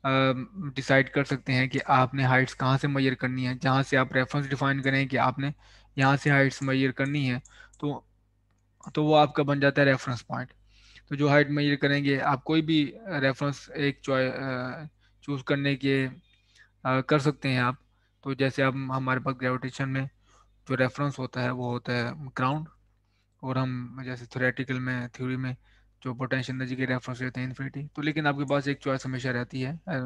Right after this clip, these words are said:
पोटेंशियल एनर्जी और पोटेंशियल केस में, कि आप रेफरेंस चूज़ कर सकें। तो इसमें भी हमारे पास चॉइस मौजूद है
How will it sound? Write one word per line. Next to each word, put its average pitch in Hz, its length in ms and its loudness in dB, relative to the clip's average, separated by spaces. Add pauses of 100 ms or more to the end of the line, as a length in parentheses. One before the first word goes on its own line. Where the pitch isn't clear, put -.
(120)
पोटेंशियल 131 480 -4
एनर्जी 131 180 -4
और 123 60 -6
पोटेंशियल 123 420 -6
केस 127 260 -10
में, 139 100 -10 (400)
कि 156 60 0
आप 135 180 0
रेफरेंस 135 320 -2
चूज़ 123 200 -14
कर 123 120 -10
सकें। 113 260 -14 (640)
तो 156 80 -4
इसमें 175 320 2
भी 185 80 4
हमारे 170 220 6
पास 156 220 -2
चॉइस 151 340 0
मौजूद 147 360 -2
है 156 180 -6